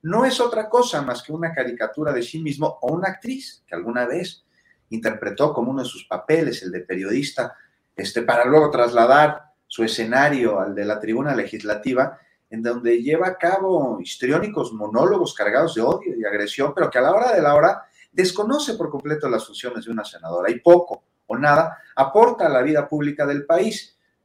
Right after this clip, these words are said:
este, más que polarización, ¿no? Eso es tal vez lo único que, que dé. Así que quienes en su legítimo y necesario derecho de ser oposición no quieren que Morena repita en las próximas elecciones,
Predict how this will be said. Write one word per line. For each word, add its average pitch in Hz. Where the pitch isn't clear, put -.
este, 107
más 196
que 175
polarización, 143
¿no? 175
Eso 175
es 170
tal 170
vez 170
lo 151
único 160
que, 104
que 135
dé. 214
Así 151
que -
quienes 143
en 135
su -
legítimo 180
y 139
necesario 165
derecho 131
de -
ser 143
oposición 135
no 139
quieren 147
que 110
Morena 120
repita 117
en 113
las 85
próximas 117
elecciones, 92